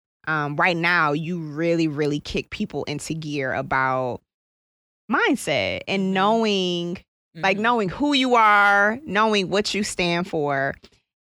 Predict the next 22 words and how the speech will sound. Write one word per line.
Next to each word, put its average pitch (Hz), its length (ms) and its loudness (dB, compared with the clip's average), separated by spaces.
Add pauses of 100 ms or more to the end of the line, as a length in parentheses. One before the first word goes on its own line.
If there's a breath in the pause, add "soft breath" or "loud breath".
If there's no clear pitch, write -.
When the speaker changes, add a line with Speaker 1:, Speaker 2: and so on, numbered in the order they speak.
(140)
Speaker 1:
And 185 300 2
I 180 80 2
really 220 280 0
feel 233 180 -2
like 180 180 0
this 180 220 -2
debt 180 380 2
issue 160 540 -2
is 156 160 -2
just 160 280 -6
bigger 170 360 0
than 147 320 -4
you 143 160 -6
went 156 160 -2
to 170 80 -8
school, 147 320 -6
you 143 140 -6
took - 240 -10
out 139 180 -2
the 143 60 -6
money. 135 580 -8 (480)
Um, 147 540 -4